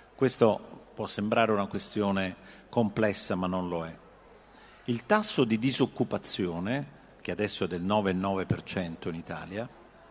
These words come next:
è il rapporto tra chi cerca attivamente un lavoro e non lo trova e le forze di lavoro, cioè quelli che potenzialmente possono lavorare.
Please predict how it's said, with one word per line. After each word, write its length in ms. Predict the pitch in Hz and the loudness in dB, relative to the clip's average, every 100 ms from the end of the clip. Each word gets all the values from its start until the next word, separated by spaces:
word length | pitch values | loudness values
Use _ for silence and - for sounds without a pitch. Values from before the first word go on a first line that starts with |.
| - - - - | -20 -20 -20 -10
è 80 | - | 2
il 60 | 151 | 4
rapporto 580 | 180 - 175 190 196 135 | 4 4 4 4 2 0
tra 400 | - 113 101 - - - - | 4 4 2 -4 -20 -20 -6
chi 180 | 139 | -4
cerca 400 | 139 - 196 - | 0 2 0 2
attivamente 640 | 127 - 123 113 131 131 117 | -2 0 0 2 2 0 -2
un 100 | 107 | 0
lavoro 540 | 98 95 87 85 90 - | 0 -2 -4 -6 -8 -8
e 60 | |
non 140 | 95 90 | -6 -6
lo 100 | 90 | -6
trova 420 | - 95 110 165 - - - - - - - - - - - - - | -10 -8 -6 -6 -10 -20 -20 -20 -20 -20 -20 -20 -20 -20 -20 -20 -2
e 180 | 143 143 | 0 2
le 120 | 139 | 2
forze 460 | 139 120 98 - - | 2 2 0 -2 -4
di 80 | 107 | 0
lavoro, 420 | 98 90 85 98 | 0 0 -2 -4
cioè 220 | - 101 | -4 -6
quelli 300 | - 101 104 | -2 -4 -4
che 200 | 101 95 - - - | -6 -8 -10 -20 -10
potenzialmente 840 | 104 104 101 113 101 95 92 104 | -8 -6 -4 -4 -4 -6 -6 -8
possono 420 | - 92 - 92 | -8 -10 -8 -6
lavorare. 460 | 87 82 85 80 | -6 -8 -12 -14